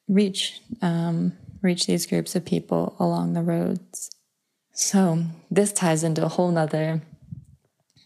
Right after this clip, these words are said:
larger issue of migration and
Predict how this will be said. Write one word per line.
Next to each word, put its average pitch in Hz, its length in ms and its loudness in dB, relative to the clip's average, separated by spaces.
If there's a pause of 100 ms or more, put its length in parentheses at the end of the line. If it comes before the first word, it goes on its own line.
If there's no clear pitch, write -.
(400)
larger 165 340 0
issue 175 340 0
of 160 300 -2 (320)
migration 165 760 2
and 165 280 -2